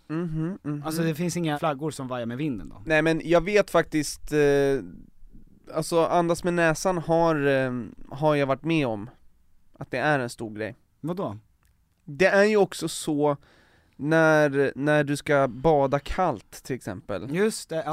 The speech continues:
Speaker 1: så
Speaker 2: okej.
Speaker 1: är
Speaker 2: Vi
Speaker 1: det
Speaker 2: går
Speaker 1: ju
Speaker 2: in på det här
Speaker 1: också
Speaker 2: nu.
Speaker 1: genom näsan du ska andas.
Speaker 2: Ja. Har du gjort vaktest? Alltså att du hoppar i en isvak och
Speaker 1: Nej,
Speaker 2: försöker dra upp?
Speaker 1: nej,
Speaker 2: Inte?
Speaker 1: nej.
Speaker 2: Jag har
Speaker 1: Har
Speaker 2: gjort
Speaker 1: du?
Speaker 2: det typ tre, fyra gånger.
Speaker 1: Varför då?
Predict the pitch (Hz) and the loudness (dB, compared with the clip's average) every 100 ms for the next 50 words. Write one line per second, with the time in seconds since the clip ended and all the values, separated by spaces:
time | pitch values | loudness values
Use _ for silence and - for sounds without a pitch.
0 | 175 151 151 151 151 160 151 175 160 160 | 0 0 2 4 4 4 2 2 0 0
1 | 156 202 165 160 147 147 143 156 156 147 | 0 -2 0 0 0 -4 -4 0 0 0
2 | 143 143 147 127 120 - 139 127 - 117 | -2 0 0 -2 -4 -6 -4 -4 -4 -6
3 | 113 107 - - 147 160 165 180 190 254 | -6 -8 -10 -2 0 0 0 0 2 0
4 | 233 170 151 175 151 - - - 139 - | 0 -2 -4 -2 -2 -4 -12 -10 -10 -12
5 | - 139 139 127 131 135 143 131 131 139 | -14 -12 -12 -10 -8 -8 -6 -6 -4 -4
6 | 131 - 123 113 107 _ - - 123 131 | -4 -8 -10 -12 -12 _ -20 -14 -10 -8
7 | - 123 110 120 127 101 185 180 160 170 | -8 -10 -12 -12 -12 -10 -4 -4 -2 -6
8 | 110 101 - 131 190 185 208 - - - | -8 -14 -14 -10 -4 0 0 -2 -16 -12
9 | 220 - 160 143 143 165 175 202 208 | -12 -8 -6 -6 -6 0 0 2 -2